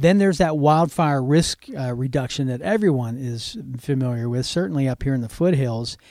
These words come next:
And that means that we need to even look even more closely at our forests, invest in our forests.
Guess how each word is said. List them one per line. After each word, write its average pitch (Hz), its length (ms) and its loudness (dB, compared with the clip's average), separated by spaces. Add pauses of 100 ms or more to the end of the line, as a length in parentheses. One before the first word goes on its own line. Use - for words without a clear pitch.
(360)
And 139 420 0
that 190 220 2
means 165 340 4
that 151 140 -4
we 147 380 2
need 147 320 2
to 139 600 0
even 143 500 -2
look 143 140 2
even 135 160 -2
more 135 220 -2
closely 135 500 -6
at 127 120 -8
our 113 120 -8
forests, 117 480 -8
invest 131 400 -4
in 135 80 -2
our 110 120 -10
forests. - 520 -14